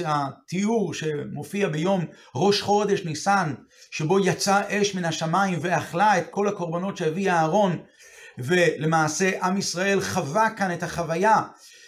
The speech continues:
של התגלות אלוקית לראשונה מאז מתן תורה עוד הפעם, וה-, "וירונו ויפלו על פניהם", אומר הזוהר על המילים האלה של התורה,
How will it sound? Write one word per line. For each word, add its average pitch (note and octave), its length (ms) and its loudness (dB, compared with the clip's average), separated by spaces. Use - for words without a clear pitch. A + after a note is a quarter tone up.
של F3+ 380 2
התגלות F#3 480 2
אלוקית G3 520 0
לראשונה F#3 520 0
מאז F3+ 320 2
מתן E3 340 0
תורה D#3 200 2
עוד D3+ 300 4
הפעם, D#3 440 0
וה-, D3 320 4
"וירונו D#3+ 540 2
ויפלו D#3 360 0
על E3 140 2
פניהם", C#3+ 340 -2
אומר G3+ 300 -2
הזוהר A#3 520 4
על G#3+ 200 4
המילים G3+ 540 0
האלה G#3+ 200 0
של G#3 160 -4
התורה, G#3+ 420 0